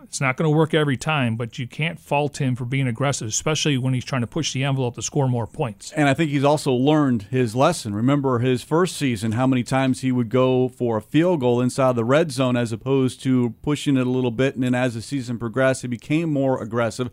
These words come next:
Speaker 2: Year three, not that he knows everything, but I do think he's a little bit more comfortable. And then your observation from watching O T As and minicamp, he's not just focused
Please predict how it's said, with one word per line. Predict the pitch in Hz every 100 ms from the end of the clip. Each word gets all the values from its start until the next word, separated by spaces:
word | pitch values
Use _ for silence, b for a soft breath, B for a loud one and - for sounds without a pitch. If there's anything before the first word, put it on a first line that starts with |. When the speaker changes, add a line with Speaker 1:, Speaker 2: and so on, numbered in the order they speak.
| B B B
Speaker 2:
Year | 123 180
three, | 175 - 170 170
not | 147 151 151
that | 143
he | 139
knows | 143 147 135 -
everything, | 160 165 180 - 190 165
but | 143
I |
do | 135 147
think | 151 147
he's | 143 135
a | 135
little | 139 135
bit |
more | 131 123
comfortable. | - 185 165 156 160 147 B B
And | 117
then | 135
your | 143 180 165
observation | 143 151 139 143 135 147
from | 131 135
watching | 131 127 135
O | 139
T | - 143 139
As | 120
and | 117
minicamp, | 147 190 - 147 139 - B B
he's | 170 147
not | 165 156
just | 160 151 -
focused | - 151 151 143 -